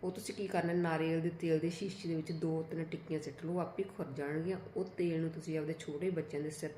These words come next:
'ਤੇ ਲਾਓ, ਜਿਹਦੇ ਨਾਲ ਕੀ ਹੈ ਸਿੱਕਰੀ ਨਹੀਂ ਪੈਂਦੀ, ਨਾ ਖਾਰਸ਼ ਹੋਵੇ, ਨਾ ਜੂਆਂ ਪੈਣ ਬੱਚਿਆਂ ਦੇ। ਮਤਲਬ ਰੈਮਡੀ ਬਹੁਤ ਵਧੀਆ ਹੈ, ਹੰਡਰਡ ਪਰਸੈਂਟ ਇਹਦੇ ਰਿਜ਼ਲਟ ਨੇ। ਜੇਕਰ ਚੈਨਲ 'ਤੇ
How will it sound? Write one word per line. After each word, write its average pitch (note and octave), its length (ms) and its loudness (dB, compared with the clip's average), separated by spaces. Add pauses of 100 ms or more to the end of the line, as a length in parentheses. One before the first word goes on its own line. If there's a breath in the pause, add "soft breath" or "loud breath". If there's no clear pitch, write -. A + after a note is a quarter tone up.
'ਤੇ C#3+ 120 -2
ਲਾਓ, B2+ 200 -4 (600 loud breath)
ਜਿਹਦੇ F3+ 180 2
ਨਾਲ F#3+ 140 4
ਕੀ F#3+ 200 2
ਹੈ F#3+ 60 4 (120)
ਸਿੱਕਰੀ - 440 -2
ਨਹੀਂ D#3+ 140 2
ਪੈਂਦੀ, D#3+ 280 2
ਨਾ E3 280 2
ਖਾਰਸ਼ D3+ 380 -6
ਹੋਵੇ, D#3 200 0
ਨਾ D#3+ 120 0
ਜੂਆਂ C#3+ 300 0
ਪੈਣ D3 240 -2
ਬੱਚਿਆਂ D#3+ 320 -2
ਦੇ। E3 160 0
ਮਤਲਬ E3 340 0
ਰੈਮਡੀ D3+ 400 0
ਬਹੁਤ C#3 280 -4
ਵਧੀਆ E3 340 0
ਹੈ, E3+ 60 -4 (520 loud breath)
ਹੰਡਰਡ D#3+ 260 0
ਪਰਸੈਂਟ D3+ 400 -4
ਇਹਦੇ E3 160 0
ਰਿਜ਼ਲਟ C3+ 440 -4
ਨੇ। E3+ 200 0 (460 loud breath)
ਜੇਕਰ F3 240 0
ਚੈਨਲ E3+ 380 2
'ਤੇ D#3+ 120 -2